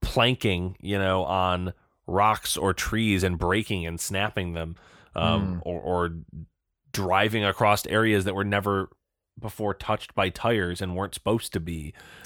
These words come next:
Speaker 1: And
Speaker 2: Yeah, that's not cool.
Speaker 1: yeah, and, and, and just, um, you know, even what's interesting is even just the, the data behind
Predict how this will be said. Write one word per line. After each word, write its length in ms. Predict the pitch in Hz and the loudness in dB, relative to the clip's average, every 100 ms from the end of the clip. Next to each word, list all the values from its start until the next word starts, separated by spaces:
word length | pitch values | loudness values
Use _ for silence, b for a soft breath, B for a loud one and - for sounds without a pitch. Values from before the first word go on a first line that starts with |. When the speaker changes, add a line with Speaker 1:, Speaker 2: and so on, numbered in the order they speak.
| B | B
Speaker 1:
And 160 | - 87 | 2 4
Speaker 2:
Yeah, 120 | 135 | 4
that's 200 | 123 123 | 2 0
not 160 | 110 87 | -2 -2
cool. 300 | - 82 82 | -4 -4 -4
Speaker 1:
yeah, 340 | 95 131 139 90 | 0 2 2 0
and, 220 | 87 101 | -2 -4
and, 220 | 87 107 | -2 -4
and 260 | - 104 101 | -2 -4 -2
just, 240 | 113 107 - _ b b b b b | -2 -2 -6 _ b b b b b
um, 380 | 90 90 85 80 | -2 -2 -2 -2
you 80 | 110 | -2
know, 100 | 98 | 0
even 380 | 131 143 147 139 | 2 2 0 0
what's 240 | 127 135 143 | 2 2 2
interesting 400 | 156 185 180 143 | 0 0 0 0
is 160 | 127 | 2
even 160 | 143 139 | 0 0
just 160 | 147 | -2
the, 120 | - 113 | 0 0
the 280 | 87 107 | -2 -2
data 320 | 113 110 117 117 | 2 4 4 4
behind 640 | 101 - 117 107 107 104 | 2 2 0 2 0 -4